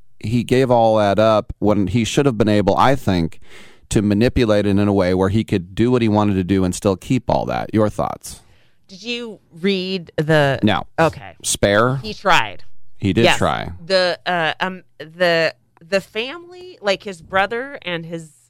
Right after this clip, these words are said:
Speaker 2: stepmother, particularly Camilla,
Speaker 1: Mm-hmm.
Speaker 2: would, would, uh, dis-, they all decided early on, "Harry's the one we trade stories for so that people back off of our stuff."
Speaker 1: Wow.
Speaker 2: They have this weird s-,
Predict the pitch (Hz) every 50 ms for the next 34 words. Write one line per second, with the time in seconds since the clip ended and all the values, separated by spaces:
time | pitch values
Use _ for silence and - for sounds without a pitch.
0 | _ _ _ _ _ - 220 156 - 160 139 127 131 127 123 127 - - - -
1 | 170 156 - 165 143 - 147 135 127 127 127 - 151 139 139 143 143 139 127 120
2 | 120 120 _ _ _ - 170 156 - 104 90 76 80 82 175 190 190 - _ 185
3 | 175 175 185 185 175 175 170 165 - _ 165 - - _ _ _ _ _ _ 170
4 | 160 202 202 - - - - 190 226 233 240 247 262 240 240 240 - 240 226 214
5 | 214 - - 196 196 202 190 180 175 165 165 185 190 190 196 202 202 180 180 185
6 | 180 175 165 165 165 156 151 - - 170 156 151 143 - _ - 143 147 151 170
7 | 175 - - _ 180 185 190 190 - - 170 143 151 147 131 - _ _ - 135
8 | - 151 147 143 139 139 139 135 131 - 131 127 131 - 135 135 120 120 120 127
9 | 160 - - - 226 240 262 - - - 170 160 160 156 151 151 175 175 170 156
10 | 135 160 151 - - 147 160 156 151 147 147 135 - _ _ _ _ _